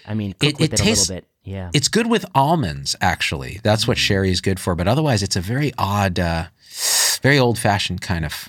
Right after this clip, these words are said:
Speaker 1: The other
Speaker 2: flavor
Speaker 1: thing,
Speaker 2: profile.
Speaker 1: I think when Frasier, the show starts, he's got that apartment in Seattle, three-bedroom, um, and he's, like, forty-two years old. I'm like, "How, how's it, how much are they paying this dude?" <laughs> I mean, he, he was
Speaker 2: Yeah.
Speaker 1: doing well for himself, huh?
Speaker 2: He was a,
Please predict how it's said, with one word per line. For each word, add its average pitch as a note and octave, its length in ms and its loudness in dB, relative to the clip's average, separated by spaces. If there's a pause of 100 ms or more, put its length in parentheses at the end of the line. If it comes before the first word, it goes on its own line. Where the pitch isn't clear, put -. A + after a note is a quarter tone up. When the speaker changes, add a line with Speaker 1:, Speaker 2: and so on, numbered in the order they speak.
(120)
Speaker 1:
The - 60 -8
other - 160 4
Speaker 2:
flavor - 100 2
Speaker 1:
thing, - 120 4
Speaker 2:
profile. D3 160 2
Speaker 1:
I E3 40 0
think F3+ 120 2
when C#3 120 2
Frasier, D3 340 0
the A#2 80 2
show C#3 240 2
starts, G2+ 460 0
he's A2+ 180 -2
got A2+ 280 0
that G2+ 260 -2
apartment A#2+ 640 -2
in G2 240 0
Seattle, A2 500 0
three-bedroom, A2 920 2 (260)
um, F#2+ 480 2 (280)
and A#2 100 2
he's, G#2 100 0
like, G#2+ 100 -2
forty-two C3 460 2
years G#2+ 240 0
old. G#2 320 2
I'm A2 100 2
like, A2+ 140 2
"How, A3+ 280 4
how's F#3 260 2
it, D#3+ 100 -2
how C4+ 200 -4
much G#4+ 180 -4
are - 20 -2
they D4 100 2
paying C#4+ 360 4
this F3 180 4
dude?" D3+ 300 6
<laughs> D3+ 80 4
I - 40 4
mean, A#3 140 6
he, A3+ 60 8
he D#3 100 4
was F#2+ 60 2
Speaker 2:
Yeah. C#3+ 440 4
Speaker 1:
doing B2+ 280 2
well E3+ 260 2
for E3+ 140 -2
himself, G#2+ 540 -2
huh? C#3 280 -4
Speaker 2:
He E3 60 4
was F#3+ 160 4
a, F3+ 80 0